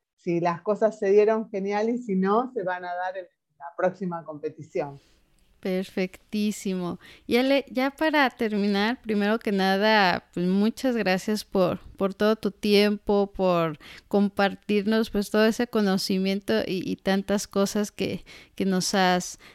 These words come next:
Speaker 2: dicho y que definitivamente, pues, son de mucho valor para poder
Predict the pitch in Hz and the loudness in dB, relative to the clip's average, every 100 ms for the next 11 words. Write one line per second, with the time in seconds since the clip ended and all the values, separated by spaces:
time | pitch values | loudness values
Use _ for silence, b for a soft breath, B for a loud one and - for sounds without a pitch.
0 | B 196 196 226 214 - 226 202 190 - | B -4 2 2 0 0 4 4 2 0
1 | 175 175 180 - 190 190 196 214 214 202 | 0 0 -2 0 2 2 0 -2 -2 -2
2 | - 202 - - 214 214 233 269 233 190 | 0 -2 -2 -2 0 0 -2 0 2 4
3 | 185 202 240 240 214 185 175 - - 185 | 4 4 4 2 2 2 2 -2 -2 0
4 | 185 202 | 2 2